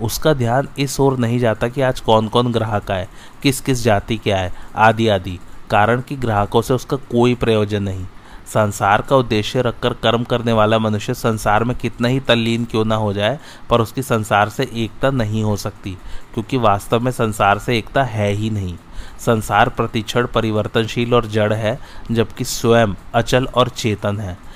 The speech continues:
परंतु परमात्मा का उद्देश्य रखकर कर्म करने वाले की परमात्मा से एकता हो ही जाती है,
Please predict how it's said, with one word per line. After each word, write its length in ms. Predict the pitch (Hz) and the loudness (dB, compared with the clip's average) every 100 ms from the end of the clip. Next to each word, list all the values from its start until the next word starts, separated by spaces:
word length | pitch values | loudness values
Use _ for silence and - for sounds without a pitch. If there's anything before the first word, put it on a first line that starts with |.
| - - | -18 -2
परंतु 360 | 113 110 107 143 | 2 2 2 0
परमात्मा 640 | 123 107 104 95 - 120 | 2 2 2 -2 0 -2
का 140 | 120 135 | 2 2
उद्देश्य 520 | 120 107 104 - 123 | 2 0 -2 0 0
रखकर 340 | 113 - 120 | 0 -2 -4
कर्म 300 | - 113 120 | 0 0 2
करने 300 | 110 117 117 | 0 0 0
वाले 260 | 110 104 104 | 0 0 -2
की 120 | - | -4
परमात्मा 600 | 113 110 107 101 - 117 | 0 2 2 -2 -2 -4
से 140 | - | -2
एकता 400 | 110 107 - - | -4 -4 -6 0
हो 300 | 135 - 110 | 0 0 -2
ही 180 | 107 117 | 0 -2
जाती 380 | 113 101 95 101 | 0 0 -2 -6
है, 200 | 95 98 | -6 -6